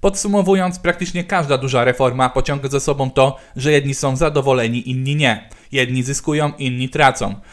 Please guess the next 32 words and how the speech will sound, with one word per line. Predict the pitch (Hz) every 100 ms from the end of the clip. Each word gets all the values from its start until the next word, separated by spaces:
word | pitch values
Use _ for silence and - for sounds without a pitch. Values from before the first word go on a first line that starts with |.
| - -
W |
tym | - 208
wypadku, | 185 - 165 - 170
w | -
ogólnym | 156 180 196 160
podsumowaniu, | 139 - 151 139 139 131 139
wydaje | 143 160 175
mi | 165
się, | 175 156
że | 151
Polska | 175 165 - 156 147 - -
może | 180 160 156
nieznacznie | 175 170 170 160 165 151
zyskać | 170 - 107 101 - - -
na | 127
wolnych | 127 123 120 123
niedzielach. | 123 127 113 107 - _ _ _ _ _ - _
Jednak, | 175 196 196 190
jak | 185
już | 185 175
mówiłem, | 175 175 123 107
jest | - 147 -
to | 160 175
ingerencja | 190 180 175 170 165 156
w |
codzienne, | - 175 160 139 110 104 -
a | 143
raczej | 139 147 143
niedzielne | 175 156 165 135 123
życie | 123 120 127
każdego | 139 131 135 135
Polaka. | - 147 127 107 -